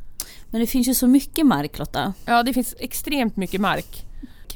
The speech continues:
Speaker 2: Jag tror att det finns mark på många ställen i Sverige, men, men det är här omkring. Och nu är poddhunden här med oss också, bara så ni vet. Eh, då hörde man liksom skrik på ett speciellt, skrik och jämmer som av ett barn, liksom på samma ställe hela tiden vid, eh,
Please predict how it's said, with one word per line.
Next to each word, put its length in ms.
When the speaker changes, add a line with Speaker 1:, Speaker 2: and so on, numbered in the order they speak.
Speaker 2:
Jag 120
tror 100
att 60
det 60
finns 200
mark 300
på 60
många 280
ställen 340
i 20
Sverige, 400
men, 240
men 200
det 140
är 40
här 160
omkring. 280
Och 100
nu 100
är 40
poddhunden 500
här 120
med 100
oss 160
också, 220
bara 140
så 100
ni 60
vet. 200
Eh, 380
då 420
hörde 380
man 160
liksom 280
skrik 520
på 80
ett 60
speciellt, 500
skrik 300
och 60
jämmer 420
som 220
av 120
ett 60
barn, 320
liksom 200
på 60
samma 340
ställe 280
hela 220
tiden 380
vid, 440
eh, 340